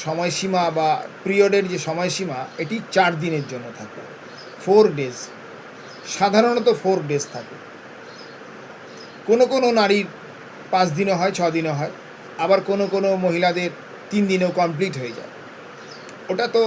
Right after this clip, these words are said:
শারীরিক ব্যাপার, শা-, শরীর অনুযায়ী হয়, সেটা সকলের তো নয়, কিন্তু জেনারেল ওয়েতে চার দিনের কথা বলা হয়েছে। এবার এই চার দিন যখন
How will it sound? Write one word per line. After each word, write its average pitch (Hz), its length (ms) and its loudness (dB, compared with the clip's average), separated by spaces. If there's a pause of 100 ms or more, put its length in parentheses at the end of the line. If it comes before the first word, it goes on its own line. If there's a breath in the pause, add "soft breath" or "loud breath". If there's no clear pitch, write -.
(200)
শারীরিক 196 500 4 (540)
ব্যাপার, 170 440 2
শা-, 156 400 -4
শরীর 196 360 2
অনুযায়ী 165 360 4
হয়, 135 240 -4 (600)
সেটা 208 220 6
সকলের 202 540 4
তো 196 80 0
নয়, 185 260 2 (380)
কিন্তু 180 240 0 (200)
জেনারেল 233 420 8
ওয়েতে 180 300 2 (220)
চার 185 320 4
দিনের 190 260 -2
কথা 147 220 0
বলা 123 260 -4
হয়েছে। - 340 -10 (1500)
এবার 214 160 6
এই 220 200 6
চার 180 240 6 (120)
দিন 240 160 -2 (140)
যখন 202 280 2